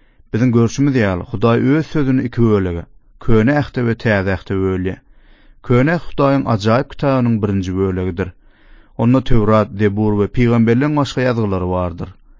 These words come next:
Bu birinji bölekde biz ata-babamyz bolan Adam atanyň boýun bolmazlygyny we onuň netijesinde nesilleri bolan adamzady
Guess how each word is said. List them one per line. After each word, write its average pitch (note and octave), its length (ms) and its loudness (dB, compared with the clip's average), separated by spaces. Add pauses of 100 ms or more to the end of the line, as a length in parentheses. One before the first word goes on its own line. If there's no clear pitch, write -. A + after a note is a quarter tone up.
(580)
Bu C#3+ 120 -2
birinji D#3 300 2
bölekde B2+ 460 2
biz A#2 100 2
ata-babamyz A#2+ 720 0
bolan A2 260 -2 (140)
Adam A2 200 -2
atanyň A2 540 0
boýun C3 280 2
bolmazlygyny G#2+ 640 -2 (120)
we A2+ 120 -6
onuň B2+ 160 0
netijesinde C3 880 -2
nesilleri A#2 500 -2
bolan C3+ 340 -2
adamzady G#2 800 -2